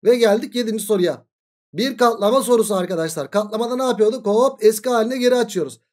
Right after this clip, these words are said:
Şekli eski haline geri açalım. Üst üste binen kenarlar birbirine eşit. Üst üste binen açılar birbirine eşit mantığını kullanıyorduk değil mi? Hemen şekli açıyoruz şöyle. Açabilsek süper olacak. Açtık. Açtıktan sonra hocam burası doksan derece çeyrek çemberde.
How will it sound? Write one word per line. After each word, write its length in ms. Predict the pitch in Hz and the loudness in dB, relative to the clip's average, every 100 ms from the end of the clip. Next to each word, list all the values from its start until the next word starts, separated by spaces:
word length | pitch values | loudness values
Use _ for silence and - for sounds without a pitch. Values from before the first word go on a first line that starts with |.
| _ | _
Şekli 380 | - 262 262 302 | -8 -8 -6 -4
eski 240 | 254 - | -4 -2
haline 300 | 254 233 247 | -2 0 0
geri 180 | 240 233 | 2 2
açalım. 300 | 220 214 160 196 | 2 0 -2 -6
Üst 180 | 220 | -12
üste 200 | - 240 | -4 -2
binen 200 | 233 233 | 0 0
kenarlar 500 | 220 226 226 226 214 | 0 0 2 2 0
birbirine 320 | 208 226 220 226 | 0 0 0 0
eşit. 220 | 220 247 | -2 -8
Üst 180 | 220 - | -10 -4
üste 200 | 240 226 | 0 4
binen 240 | 220 208 | 2 0
açılar 540 | 202 208 202 240 254 | -4 -6 -4 -4 -2
birbirine 360 | 226 220 220 247 | 0 0 0 -2
eşit 300 | 196 190 226 | -2 -4 -6
mantığını 500 | 202 208 214 214 233 | -4 -4 -2 -4 -2
kullanıyorduk 480 | 214 190 160 151 - | -2 -2 -2 -4 -4
değil 120 | 233 | -4
mi? 100 | 160 - _ _ _ - | -4 -8 _ _ _ -6
Hemen 460 | 247 254 226 214 | -2 0 0 -2
şekli 400 | 214 240 233 220 | -2 -6 -8 -4
açıyoruz 440 | 233 220 214 190 165 | -4 -2 -2 -2 -4
şöyle. 320 | 156 120 113 | -8 -8 -12
Açabilsek 720 | 147 170 185 208 208 247 - - | -14 -10 -8 -6 -6 -8 -14 -20
süper 260 | - 180 | -12 -8
olacak. 320 | 151 113 107 _ | -8 -8 -14 _
Açtık. 340 | 185 196 202 110 _ _ _ _ - | -6 -6 -8 -18 _ _ _ _ -4
Açtıktan 480 | 214 214 - 262 262 | -2 -2 -4 -4 -2
sonra 240 | 226 190 | 0 0
hocam 380 | 214 226 165 - | 0 0 -2 0
burası 340 | 214 240 220 | 0 2 0
doksan 400 | 233 233 240 233 | -2 -2 -2 -2
derece 280 | 202 151 127 | -2 -4 -8
çeyrek 360 | 143 175 214 208 | -8 -4 -4 -2
çemberde. 500 | 185 139 143 220 | -6 -4 -6 -8